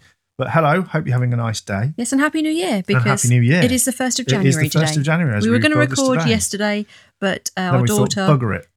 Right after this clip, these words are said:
Speaker 2: decided that she wanted to stay up until midnight, and she did.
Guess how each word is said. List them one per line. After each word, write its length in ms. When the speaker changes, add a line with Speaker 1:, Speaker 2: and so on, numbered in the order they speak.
Speaker 2:
decided 480
that 120
she 120
wanted 280
to 80
stay 200
up 120
until 240
midnight, 560
and 140
she 120
did. 320